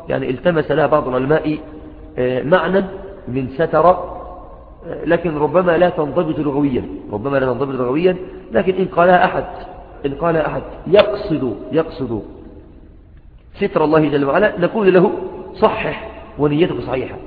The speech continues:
صحح ونيتك صحيحة". آه، وعليك بكلام النبي عليه الصلاة والسلام: "إن الله حيي ستير". بالنسبة للمنتقم، لم تثبت في القرآن ولا في السنة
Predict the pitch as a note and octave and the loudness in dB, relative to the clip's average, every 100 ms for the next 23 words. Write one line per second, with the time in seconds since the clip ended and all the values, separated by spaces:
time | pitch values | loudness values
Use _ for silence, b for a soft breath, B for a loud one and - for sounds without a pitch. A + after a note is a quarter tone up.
0 | - - - - - - F3+ - E3 D#3+ | -18 -20 -20 -20 -20 2 2 2 -2 -4
1 | - - - - C3 C3+ E3+ D3 C3 C3+ | -10 -18 -16 -4 0 2 0 -2 -2 2
2 | F3+ F#3 F#3 - - - - - - - | 2 4 0 -2 -12 -14 -18 -20 -8 -4
3 | C3 B2 A#2+ B2 - B2+ C3+ D3+ E3+ - | 0 2 2 -2 -4 0 2 4 4 6
4 | D3 C#3 - C3+ C#3+ - - C#3 D#3+ D3 | 4 4 -4 -2 -2 -4 -2 2 2 2
5 | C3+ D3+ C3+ B2+ C#3 F#3 F3+ D3+ C#3 C#3 | 0 0 0 0 2 2 0 -4 -2 -2
6 | D3 D#3 D3 - - - A2+ F2+ - B | -2 -2 -4 -4 -8 -4 -4 -6 -14 B
7 | B B B D3 F#3 F3+ F3+ F3 - D3 | B B B 0 2 4 4 4 2 0
8 | D3+ D3+ D3+ D3 C#3 G3 F#3+ G#3+ - - | 2 2 0 0 -2 -2 -2 -4 -6 -16
9 | - - - - - - - b b - | -18 -18 -20 -20 -20 -20 -20 b b 2
10 | E3 F3 E3+ - A3 C#3+ C#3+ D#3+ - - | 4 4 0 0 -2 0 -4 -4 -6 -6
11 | D#3+ - D#3 F3 D#3 D3 C#3 - G3 G3 | -4 -2 0 2 4 2 -2 2 2 4
12 | G3 | 0